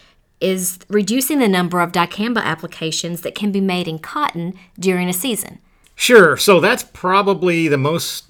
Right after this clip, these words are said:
Speaker 2: significant as far as where we were, uh, because if you look at the E P A label last year to this year, uh, this one, it, it's gonna come up in two thousand nineteen, is clearly more restrictive,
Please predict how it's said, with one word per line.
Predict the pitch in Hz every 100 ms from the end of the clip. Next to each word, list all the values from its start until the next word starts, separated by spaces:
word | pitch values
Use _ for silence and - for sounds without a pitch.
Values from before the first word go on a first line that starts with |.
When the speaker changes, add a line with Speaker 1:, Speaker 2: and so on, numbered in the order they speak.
| -
Speaker 2:
significant | - - 143 117 156 160 151 160 156 - 135
as | 135
far | - 151 143
as | 139 120
where | 127 131 147
we | 147
were, | 131 135 143 147 139 - _ _ -
uh, | 135 131 131 127
because | 123 139 170 139
if | 143
you | 151
look | 190 190
at | 156 143 - _ _ _ _
the | -
E | 170
P | 185 165
A | 165 156
label | 160 165 151 139 131
last | 131 147 170 -
year | 151
to | 139
this | 135 185 -
year, | 165 151 151 131
uh, | - 120 131
this | 131 170 -
one, | 156 151
it, | 135 139 -
it's | - - 127
gonna | 160 147
come | 139 156 143
up | 139
in | 131
two | 113 151
thousand | 151 139 135
nineteen, | 143 - 175
is | 147
clearly | - 202 185
more | 147 135
restrictive, | 127 127 185 185 160 143 -